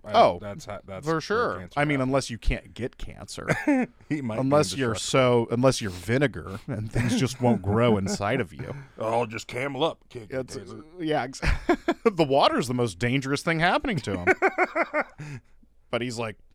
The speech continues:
Speaker 2: "I'm gonna cut into this thing, see what's
Speaker 1: He starts
Speaker 2: in there."
Speaker 1: drowning. He just inhales the entire pool.
Speaker 2: So I'm just, like, emptying cereal out as he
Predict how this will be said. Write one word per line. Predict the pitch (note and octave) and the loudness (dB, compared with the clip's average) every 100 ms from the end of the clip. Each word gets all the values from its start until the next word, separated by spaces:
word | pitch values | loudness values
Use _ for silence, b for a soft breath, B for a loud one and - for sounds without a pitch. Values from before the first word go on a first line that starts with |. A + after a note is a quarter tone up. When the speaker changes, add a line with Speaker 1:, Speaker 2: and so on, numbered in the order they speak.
| _ | _
Speaker 2:
"I'm | C3+ | -6
gonna | G3+ | -4
cut | - B2 A#2 | -4 -8 -8
into | E3+ F3+ | -8 -6
this | A#2 - | -8 -8
thing, | A2+ | -10
see | A#2 F3 | -8 -6
what's | D#3 C3+ - | -4 -4 0
Speaker 1:
He | |
starts | C3+ C3+ | 0 0
Speaker 2:
in | G#2+ | -2
there." | |
Speaker 1:
drowning. | A#2 G#2 G2 G2+ | -2 -2 -2 -6
He | G2 | -10
just | F#2 - | -12 -14
inhales | G2+ E2+ F2 F2 F2+ | -14 -12 -12 -12 -14
the | F2+ | -16
entire | F2 F2 E2+ E2 | -16 -12 -12 -10
pool. | - F2 | -10 -8
Speaker 2:
So | F2 | -8
I'm | |
just, | C#3 - | -6 -4
like, | C3 - | -6 -2
emptying | C3+ B2+ C3 A#2+ | -4 -2 -4 -4
cereal | - B2+ C3 B2+ A#2+ | -6 -6 -2 0 2
out | A#2 A#2+ B2 - | 2 2 0 -2
as | B2 | -6
he | - A#2 G#2 | -6 -8 -8